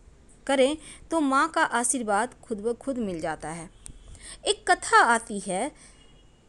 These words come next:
कि माँ ने पार्वती रूप में भगवान शिव को पति रूप में प्राप्त करने के लिए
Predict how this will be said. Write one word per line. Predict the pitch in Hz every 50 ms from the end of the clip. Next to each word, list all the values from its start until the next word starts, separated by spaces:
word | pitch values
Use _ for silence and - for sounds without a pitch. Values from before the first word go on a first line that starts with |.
| - - -
कि | - 403
माँ | 370 339 339 359 415 440
ने | 440 427 440 427 427 - - -
पार्वती | 277 277 285 285 294 294 294 392 403 392
रूप | 320 277 269 254 262
में | 247 220 214 208 208 240 262 240
भगवान | - 196 269 302 330 359 392 427 415
शिव | 392 - - - 381 427 494 453
को | - 403 339 254
पति | - 247 240 240 - 269 247
रूप | 226 233 226 226 233
में | 226 233 233 226 226 -
प्राप्त | - 247 262 285 349 370 - - -
करने | 269 233 220 214 214 208
के | 202 - 226 202
लिए | 196 202 202 214 254